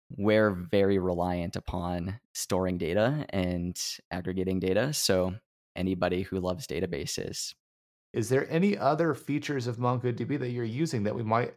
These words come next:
Speaker 2: not have discussed yet on this particular episode?
Speaker 1: Yeah, so one thing that we haven't implemented yet,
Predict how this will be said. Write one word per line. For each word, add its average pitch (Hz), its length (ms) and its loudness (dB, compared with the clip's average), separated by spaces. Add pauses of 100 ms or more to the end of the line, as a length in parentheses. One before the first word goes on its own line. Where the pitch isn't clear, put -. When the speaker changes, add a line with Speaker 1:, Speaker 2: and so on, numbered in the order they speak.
Speaker 2:
not 117 220 2
have 117 160 -2
discussed 113 540 -4
yet 95 200 2
on 107 160 0
this 104 140 -6
particular 104 480 -6
episode? - 500 -6 (520)
Speaker 1:
Yeah, 107 260 4
so 101 220 2
one 95 180 2
thing 123 180 0
that 92 220 4
we 90 120 -2
haven't 92 240 -2
implemented 85 580 -4 (240)
yet, 90 340 0